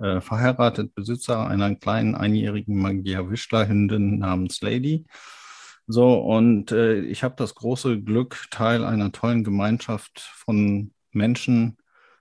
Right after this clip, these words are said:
zu sein, mit denen ich mich auf Augenhöhe unterhalten kann. Bin jetzt seit sechzehn Jahren in der eos Gruppe und hab da im Prinzip alle, äh, deutschen Aktivitäten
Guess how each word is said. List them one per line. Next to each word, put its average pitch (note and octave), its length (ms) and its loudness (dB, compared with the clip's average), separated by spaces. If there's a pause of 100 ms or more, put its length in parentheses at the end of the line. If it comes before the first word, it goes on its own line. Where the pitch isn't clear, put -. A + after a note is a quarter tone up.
(160)
zu B2 160 -4
sein, G#2+ 480 0
mit G2 160 -4
denen G#2 180 0
ich G2+ 140 -6
mich G2 220 -4
auf F#2 200 -8
Augenhöhe G#2 460 -2
unterhalten G#2+ 640 -4
kann. G#2+ 400 -2 (540)
Bin G#2 240 -2
jetzt G2+ 220 -2
seit G2+ 220 -2
sechzehn G2+ 460 -2
Jahren G2 240 0
in F#2+ 160 0
der - 140 -6
eos A#2 420 -4
Gruppe G#2+ 640 -4
und G2+ 440 -4
hab - 240 -8
da F#2+ 640 -2
im F#2+ 280 -8
Prinzip - 460 -6
alle, G2 400 -4 (560)
äh, G2 240 0
deutschen G2 420 2
Aktivitäten G2 1120 -4